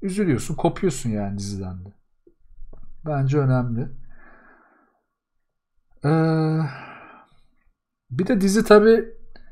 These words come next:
şimdi bir yandan Göbekli Tepe'nin promosyon olabileceğini düşünürsek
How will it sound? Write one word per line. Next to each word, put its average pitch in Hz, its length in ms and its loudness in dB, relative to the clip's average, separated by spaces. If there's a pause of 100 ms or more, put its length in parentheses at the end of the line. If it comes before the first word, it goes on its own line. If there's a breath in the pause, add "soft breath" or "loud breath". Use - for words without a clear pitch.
(520)
şimdi 127 200 -4
bir 139 60 4
yandan 175 420 6
Göbekli 156 440 4
Tepe'nin 175 420 0
promosyon 156 600 0
olabileceğini 165 540 0
düşünürsek 165 600 -2